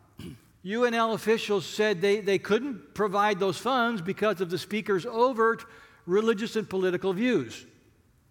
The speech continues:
Now, Radio Christi said that funds for speakers with overt religious and political views have been approved for other groups.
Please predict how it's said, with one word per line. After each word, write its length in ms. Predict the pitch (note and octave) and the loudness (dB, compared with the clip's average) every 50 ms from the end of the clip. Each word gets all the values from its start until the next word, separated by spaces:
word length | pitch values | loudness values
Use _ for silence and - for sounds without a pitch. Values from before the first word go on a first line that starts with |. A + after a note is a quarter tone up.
| _ _ _ _ _ _ _ _ - - - - - - _ | _ _ _ _ _ _ _ _ -20 -20 -20 -20 -20 -20 _
Now, 220 | - D#3 D#3 D#3 D3 - - | -10 -8 -8 -8 -10 -14 -12
Radio 440 | G3+ D3+ F#3 G#3 A#3 A#3 A3 G3 E3 | -6 -2 0 0 2 2 2 0 0
Christi 560 | C3+ - A#3 B3+ G3 - - D3+ C#3+ D3+ D#3 | 0 -2 -2 -2 -2 -4 -2 -2 -2 0 -2
said 400 | - - - E3 D#3 D3+ C#3+ C3 | -2 -4 -2 -2 -2 -2 -2 0
that 260 | D#3 D3 C#3+ D3 D3 - - - - - _ - | 0 0 0 0 -4 -8 -14 -20 -20 -20 _ -20
funds 520 | - - - G#3 A#3 B3+ B3+ B3 A#3 G#3+ - | -20 -10 -4 -2 0 0 0 0 -2 -4 -6
for 200 | - D#3 D3 B2+ | -4 -4 -4 -4
speakers 640 | - - - G#3 B3 A#3+ - F#3 E3+ E3 E3+ E3+ B2 | -6 -6 -2 -2 0 0 0 0 0 0 0 0 0
with 180 | C#3+ D#3 D3+ D#3 | -2 -2 -4 -4
overt 580 | - F3+ G3 G#3+ G#3+ F3+ G3+ G3+ G3+ F#3+ - - - - - - - - - - | -2 0 2 2 2 2 2 2 2 2 0 -6 -16 -20 -20 -20 -20 -10 -2 0
religious 440 | F#3 F#3 F#3+ G#3+ A3+ G#3+ G#3 D3 | 2 4 4 4 2 2 0 -2
and 120 | E3+ E3+ - | -2 -2 0
political 420 | E3 F#3 G3+ G3 G3 - F3+ E3 | 0 2 2 2 2 2 0 0
views 460 | C#3 C#3+ G3 A#3+ B3+ B3 A3+ G3+ - | 0 0 2 2 2 2 2 2 2
have 120 | F#3+ G3 F3+ | 0 0 0
been 140 | F#3 G#3 G3+ | 0 0 -2
approved 380 | F3+ - E3 A3 A#3 A3 D#3 | 0 0 0 2 2 0 -2
for 160 | - E3 F3 | -2 0 0
other 180 | F3+ G#3+ D4+ D#4 | 2 2 2 2
groups. 540 | A#3 A#3+ B3+ C#4+ D#4 D4 - - - - | 2 4 4 4 2 2 -2 -6 -10 -12